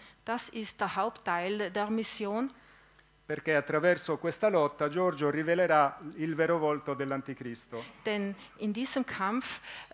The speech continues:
Speaker 1: äh, zeigt, äh, Giorgio das wahre Gesicht des Antichristen.
Speaker 2: Quindi la missione, diciamo così,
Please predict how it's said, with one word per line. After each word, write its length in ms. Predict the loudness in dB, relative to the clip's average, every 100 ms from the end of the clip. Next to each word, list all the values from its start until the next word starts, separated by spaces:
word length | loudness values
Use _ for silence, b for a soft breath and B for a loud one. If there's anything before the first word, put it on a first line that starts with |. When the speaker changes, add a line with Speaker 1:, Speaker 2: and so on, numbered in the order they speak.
| -10
Speaker 1:
äh, 300 | -8 -8 -8
zeigt, 560 | -2 0 0 -2 -6 -6
äh, 100 | -8
Giorgio 460 | -2 0 0 -2 -4
das 260 | -2 -2
wahre 280 | 0 0 -2
Gesicht 440 | -6 -4 -6 -6
des 160 | -6 -4
Antichristen. 760 | -4 -6 -8 -6 -4 -4 -6 -10 _ _ b b _
Speaker 2:
Quindi 240 | -6 -4
la 120 | 0 0
missione, 580 | 0 0 2 2 2
diciamo 420 | -2 -2 0 0 -2
così, 420 | -4 -4 -4